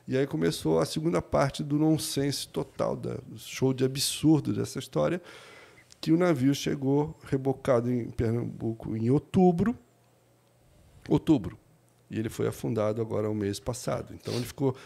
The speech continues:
novembro, dezembro, janeiro. Ficou três meses sendo arrastado pra lá e pra cá diante do porto, porque ele não tinha autorização.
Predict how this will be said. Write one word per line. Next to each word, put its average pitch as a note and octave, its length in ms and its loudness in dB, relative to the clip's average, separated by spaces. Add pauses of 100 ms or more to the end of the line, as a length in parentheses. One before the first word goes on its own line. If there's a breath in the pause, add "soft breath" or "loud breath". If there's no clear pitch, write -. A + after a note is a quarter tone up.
novembro, D#3+ 460 4
dezembro, D3+ 360 2
janeiro. D3+ 300 4
Ficou E3 200 2
três G#3+ 440 2
meses D#3 720 6 (260 soft breath)
sendo E3 800 4 (320)
arrastado D3 640 4
pra C#3 200 4
lá C#3 140 6
e G3 40 0
pra F#3+ 200 -2
cá C3 240 2
diante B2+ 460 -2
do - 100 -4
porto, - 480 -2
porque - 340 -6
ele B2 120 -2
não B2 100 0 (160)
tinha D3+ 200 -2
autorização. B2 460 -2